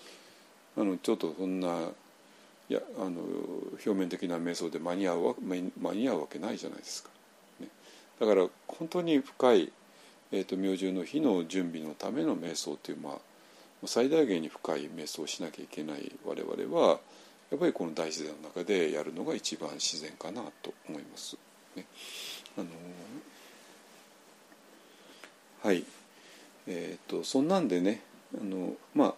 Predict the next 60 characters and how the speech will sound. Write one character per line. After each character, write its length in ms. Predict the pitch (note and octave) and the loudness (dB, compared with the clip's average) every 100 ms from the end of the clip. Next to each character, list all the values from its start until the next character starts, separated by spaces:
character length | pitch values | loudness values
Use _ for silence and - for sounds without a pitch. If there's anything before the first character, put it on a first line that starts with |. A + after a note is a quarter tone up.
| - - - - - - - | -6 -20 -20 -20 -20 -20 -2
れ 60 | A#2 | 2
は 60 | |
ま 60 | A#2+ | 2
だ 80 | G2 | 2
一 80 | - | 2
般 200 | A#2 G2 | 2 2
そ 120 | F2 G#2 | 2 0
の 120 | G#2+ | 2
も 180 | G#2+ G#2 | 2 0
の 180 | E2+ | 0
の、 320 | E2+ E2+ D#2+ - - - - - - - | -2 -2 -4 -6 -18 -20 -20 -20 -20 -14
あ 20 | F2 | -12
の、 60 | E2 | -8
自 220 | E2+ - | -6 -4
然 200 | F2 F2+ | -2 -4
環 200 | F2 G2 | -2 -2
境 100 | F2+ | -2
と 100 | - | -6
か 120 | - F2 | -6 -6
ね、 80 | |
そ 100 | - | 0
う 40 | D3+ | 0
い 20 | |
う 20 | |
こ 80 | E3+ | 4
と 100 | - | 4
は 60 | E2+ | 2
ま 120 | C2 | -2
た、 140 | - - - - - - | -8 -10 -14 -20 -20 -12
ま 120 | F#2 | -10
た 100 | - | -6
お 40 | E2+ | -4
い 160 | E2 | -4
お 60 | D#2 | -6
い 60 | - | -8
伝 260 | - D2+ | -6 -6
え 40 | - | -6
て 140 | D2 | -10
い 60 | D2 | -12
き 120 | F2+ | -12
ま 140 | E2+ | -10
す 140 | D#2 - | -10 -8
け 100 | F2 | -10
れ 60 | |
ど 120 | - | -6
も、 320 | A#2 C#3 F2+ - - - - - - - - - | 0 4 4 0 -12 -20 -20 -20 -20 -20 -20 -8
え 220 | F2+ E2 D#2 | -6 -6 -8
ー 40 | |
と、 60 | E2 | -4
ま 140 | F2 | -4
あ、 20 | D#2+ | -2
そ 260 | - B2+ | 2 4
う 60 | C#3 | 6
い 380 | C#3 C3 G2 F2+ | 8 8 8 6
う 60 | - - - - - - | 0 -16 -20 -20 -20 -4
歴 240 | G2 - | -2 -2
史 280 | - - G2+ | -4 -2 0
の 260 | F2+ F2 - - - | 0 0 -2 -6 -8
中 340 | - F#2 F#2 F2 | -6 -4 -2 2
で、 380 | B2 G#2 D2 | 8 10 8